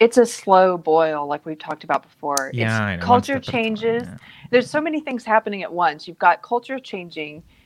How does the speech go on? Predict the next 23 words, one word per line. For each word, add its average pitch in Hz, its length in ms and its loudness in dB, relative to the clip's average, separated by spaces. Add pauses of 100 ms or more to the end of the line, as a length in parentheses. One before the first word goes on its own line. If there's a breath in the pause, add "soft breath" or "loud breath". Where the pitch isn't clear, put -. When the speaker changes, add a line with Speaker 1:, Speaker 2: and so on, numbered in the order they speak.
(160 soft breath)
Speaker 1:
but 196 140 -4
then 214 160 2
you 220 140 4
also 226 280 4
have, 180 460 0 (640)
um, 165 560 -4 (1080)
so - 280 -6
much 220 280 -6
opulence 175 580 -2
and 175 180 -12
decadence 165 600 -4
and, 160 260 -12
and 160 400 -6 (680)
opportunity 185 800 -2
and 160 200 -12
wealth 175 320 4
and 165 140 -8
so 190 140 -4
many 190 200 -6
privileges 170 840 -8 (640 soft breath)
that 175 460 4 (680)
people 220 260 -4
get 185 380 -2